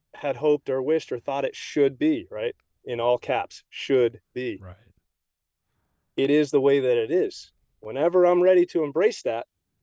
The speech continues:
Speaker 1: I can be free. Right? So that's, that was the biggest decision and, uh,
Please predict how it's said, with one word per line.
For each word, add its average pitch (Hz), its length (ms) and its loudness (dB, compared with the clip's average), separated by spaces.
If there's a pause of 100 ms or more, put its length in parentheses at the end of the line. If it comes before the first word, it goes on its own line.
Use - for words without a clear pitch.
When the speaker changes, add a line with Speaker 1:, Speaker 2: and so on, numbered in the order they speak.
(140)
Speaker 1:
I 101 80 -14
can 113 160 -12
be 127 100 -10
free. - 280 -2 (1500)
Right? 95 200 -14 (300)
So 107 220 -4
that's, - 540 -2 (680)
that 160 120 4
was 147 140 0
the 135 80 -10
biggest 135 260 -2
decision 123 480 -4
and, 107 220 -10
uh, 98 260 -10